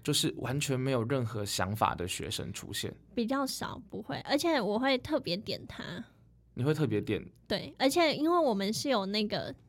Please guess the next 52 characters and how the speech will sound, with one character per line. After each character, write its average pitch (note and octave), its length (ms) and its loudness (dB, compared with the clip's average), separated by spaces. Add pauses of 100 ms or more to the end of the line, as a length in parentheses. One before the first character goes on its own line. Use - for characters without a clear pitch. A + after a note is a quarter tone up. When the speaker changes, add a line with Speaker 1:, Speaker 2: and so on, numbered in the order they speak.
(180)
Speaker 2:
乔 G#3+ 260 2
欣 B3+ 260 0
钱 - 280 -2
的 D#3+ 140 -2
制 G3 280 -6
度 - 280 -8
的， - 100 -18
Speaker 1:
嗯。 B2+ 280 2 (140)
Speaker 2:
所 - 160 2
以 B3+ 60 4
大 B3+ 180 2
家 A3+ 160 4
都 G#3+ 160 2
还 A#3 160 -6
蛮 - 240 -6
想 - 160 -8 (840)
赢-， A3+ 120 2
Speaker 1:
那 A#3 60 -2
个 G#3+ 120 0
Speaker 2:
获 A3+ 220 0
得 F3 160 -4
那 G3 140 -2
个 - 160 -6
钱 - 220 -6 (120)
币。 - 240 -12
Speaker 1:
那 C4+ 80 2
个 F#3+ 100 6
钱 A2 240 0
是 A2 200 -2
什 - 180 -4
么 G#2 140 -4
东 - 200 -8
西？ - 220 -6 (180)
Speaker 2:
就 F4 140 2
是 F4+ 180 4
他 E4+ 140 2
们 D#4 180 4
学 G#3+ 180 2
校 B3+ 200 4
设 B3+ 300 4
计 A3+ 160 -2
的 C#3 100 0
一 A3 100 -2
种 A3+ 220 -4
钱， - 320 -6
就 A#3+ 140 2
是 B3 340 2
会 B3+ 160 0
鼓 - 260 -6
励 A3 200 -2
学 - 200 -4
生， G#3+ 380 -4